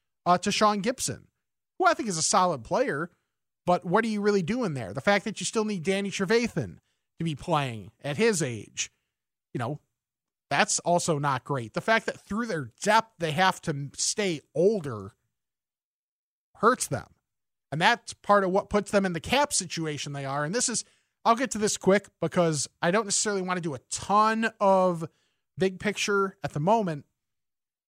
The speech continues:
What I don't understand about Ryan Pace and what he did this week is, once again, restructuring contracts so that they're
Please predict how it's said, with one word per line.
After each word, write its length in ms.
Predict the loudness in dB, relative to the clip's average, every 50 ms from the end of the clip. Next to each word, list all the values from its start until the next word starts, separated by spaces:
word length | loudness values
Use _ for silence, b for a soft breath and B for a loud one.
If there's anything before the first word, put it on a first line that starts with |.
| _ _ _ _ _ _ _ _ _ 2
What 120 | 4 6
I 120 | 6 4
don't 160 | 4 2 0 0
understand 480 | 0 -2 -2 -2 0 0 0 0 0
about 180 | 0 0 0 0
Ryan 300 | 0 -2 -2 -4 -6 -6
Pace 340 | -4 -4 -2 -2 -2 -2 -2
and 80 | 0
what 140 | 0 0 0
he 100 | 0 -2
did 200 | -4 -6 -6 -4
this 220 | -6 -4 -4 -6
week 280 | -6 -8 -12 -16 -20 _ _ _ _ _ _ _ _ _
is, 400 | 2 2 2 2 2 0 -2 -4 -6 -12 _ _ _ _ _ _ _ _
once 320 | -4 -2 -2 -2 0 -2 -4
again, 520 | -2 -2 -2 -2 -2 -2 -2 -4 -6 -8 -10 _ _ _ _ _ _ _ _ _ _ -4
restructuring 840 | -2 0 0 0 0 0 0 -2 -2 -2 -4 -4 -2 -4 -4 -6 -8 -12 _ _ _ _ 0
contracts 920 | 2 4 4 4 2 0 0 0 0 0 0 -2 -4 -6 -6 -6 -6 -6 -10 _ _ _ _ 0
so 240 | 4 4 6 6
that 240 | 4 2 -2 -2 -2
they're 380 | 0 0 2 2 0 -2 -4